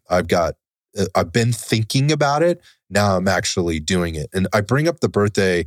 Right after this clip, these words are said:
and an age thing as a, as a means to, like, people often, like, "Oh, it's just a number, blah, blah, blah." Well,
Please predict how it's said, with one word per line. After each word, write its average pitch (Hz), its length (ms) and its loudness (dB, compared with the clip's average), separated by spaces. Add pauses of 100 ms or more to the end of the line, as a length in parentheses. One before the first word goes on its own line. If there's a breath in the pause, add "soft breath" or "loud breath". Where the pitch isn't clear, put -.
(380 loud breath)
and 95 100 2
an 90 200 0
age 92 380 0
thing 90 280 -2
as 82 160 0
a, 87 140 -2
as 92 160 0
a 90 40 -4
means 90 300 -2
to, 90 100 -2
like, 85 280 -2
people 143 280 2
often, 107 300 0
like, 90 180 0
"Oh, 120 260 2
it's 101 140 -2
just - 200 -4
a - 20 -2
number, 90 480 0
blah, 82 160 2
blah, 80 140 -2
blah." 87 180 2 (240)
Well, 127 140 -2